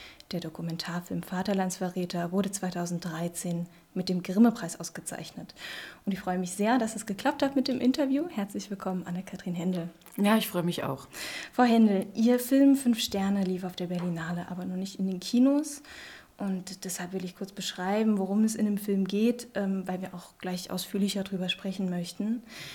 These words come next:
Speaker 1: Ihre Freundin Ines Rastig, eine Künstlerin und Fotografin, ist an Krebs erkrankt und durch mehrere unglückliche Umstände auch noch wohnungslos in Berlin. Und sie haben sich entschieden, Ines Leben und die derzeitige Situation in vier Wochen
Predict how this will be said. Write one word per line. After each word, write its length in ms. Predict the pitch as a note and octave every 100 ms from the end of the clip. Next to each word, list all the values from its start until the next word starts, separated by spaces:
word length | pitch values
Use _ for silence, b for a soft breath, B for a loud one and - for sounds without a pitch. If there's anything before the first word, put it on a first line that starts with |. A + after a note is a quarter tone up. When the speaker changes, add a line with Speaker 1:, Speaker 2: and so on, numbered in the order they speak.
| B B
Speaker 1:
Ihre 220 | - G#3 A3+
Freundin 640 | G#3+ A3 C4 C#4 C4+ C4+ A#3
Ines 400 | A3 A#3+ A3+ F3+
Rastig, 480 | F#3+ - F3+ E3+
eine 180 | - F3+
Künstlerin 640 | - A#3 C4 - G3+ G3+ F#3+
und 120 | F#3+
Fotografin, 720 | F#3 F3+ F3 E3+ F3 F3 F3
ist 180 | F3 E3+
an 120 | E3
Krebs 320 | - G#3+ G#3+
erkrankt 560 | F#3 - F#3 F#3 F#3+ -
und 220 | F3 F3
durch 180 | F3 F#3+
mehrere 420 | F#3+ G3 F3+ F3+
unglückliche 560 | G#3 G#3+ F#3+ F#3+ F#3
Umstände 480 | F#3+ F#3+ G3 G3 F#3
auch 80 | F3
noch 160 | F3 F3
wohnungslos 600 | F#3+ A#3+ B3+ - G3 G3
in 180 | - F3+
Berlin. 560 | F#3+ F#3 G3+ A3 A3 B B B B B B B
Und 240 | F#3+ F3+
sie 160 | F3+ F3
haben 200 | E3+ F3
sich 220 | F3+ F3
entschieden, 600 | F3 - F#3 F3+ F3+ E3+ - _ _ _ _ _ - -
Ines 300 | G#3+ G#3 G3+
Leben 380 | G3+ B3+ B3+ A3
und 220 | F#3+ F3+
die 80 | F#3
derzeitige 680 | F3+ F3+ G3 F3+ F#3+ F#3
Situation 800 | E3+ F3+ F3 F3 - F#3 G3+ G3+ G3+ B B B -
in 100 | F3+
vier 380 | - B3 B3
Wochen 400 | F#3+ - C#4+ D4